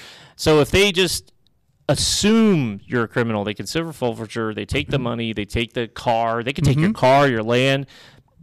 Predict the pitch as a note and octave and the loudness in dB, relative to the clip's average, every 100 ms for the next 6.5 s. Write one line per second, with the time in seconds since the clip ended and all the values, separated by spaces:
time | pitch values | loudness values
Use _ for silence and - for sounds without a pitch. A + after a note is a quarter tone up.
0 | - - - F#3 F3+ F3 - F3+ E3+ B3 | -20 -4 0 2 2 -2 0 0 2 2
1 | C4+ B3+ A#3+ A#3 B3+ A#3 G#3 A3 G#3 _ | 4 4 2 0 -2 -2 -2 -6 -8 _
2 | _ - G#3 A3 F#3+ G3 G3 F#3 - _ | _ -2 -2 -2 -2 -2 -2 -6 -14 _
3 | _ _ - B2 - G3 F#3 D#3 D#3+ D#3 | _ _ -8 -6 -2 0 0 0 -2 -4
4 | E3+ E3+ D#3+ - E3+ E3+ C#3+ - - B2 | -4 -4 -4 -2 0 2 0 -4 0 0
5 | A#2 - _ _ G#2+ A#2 D3+ D#3+ B2 - | 0 -8 _ _ -2 2 2 2 0 -4
6 | C3+ C#3+ C3 A2 A2 | -4 -4 -6 -8 -8